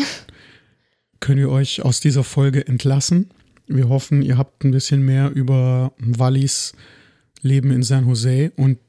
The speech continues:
die Umstände ihres Kennenlernens mit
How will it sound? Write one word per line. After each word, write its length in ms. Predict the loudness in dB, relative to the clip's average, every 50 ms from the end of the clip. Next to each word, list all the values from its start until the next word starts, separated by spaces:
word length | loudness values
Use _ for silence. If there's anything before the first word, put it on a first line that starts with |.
| _ _ -4
die 280 | -2 0 2 2 0 0
Umstände 880 | 0 0 0 0 0 0 0 0 0 0 0 0 2 2 0 0 -2 -2
ihres 320 | -4 -2 -2 -2 -4 -4
Kennenlernens 920 | -2 -2 0 2 2 2 2 2 2 2 2 0 0 0 -2 -4 -8 -14 -16 _ -20 _ _ _ _ _ _ _ _ _ _ _ _
mit 500 | -2 0 0 2 0 -2 -4 -10 -16 -16